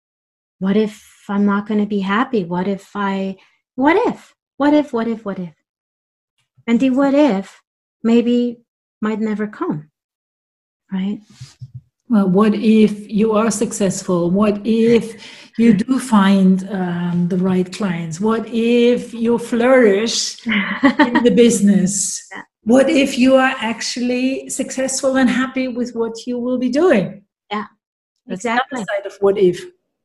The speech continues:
Speaker 1: Exactly. Absolutely. And, you know, what I realized is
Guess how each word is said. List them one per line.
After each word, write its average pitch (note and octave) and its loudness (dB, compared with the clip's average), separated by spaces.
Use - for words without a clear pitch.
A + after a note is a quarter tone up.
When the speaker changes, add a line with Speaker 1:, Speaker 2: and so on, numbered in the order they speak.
Speaker 1:
Exactly. G#3 -8
Absolutely. A3 -2
And, A3+ 0
you C4 4
know, B3+ 4
what C#4+ 4
I C#4+ 2
realized A#3+ 2
is G#3 -4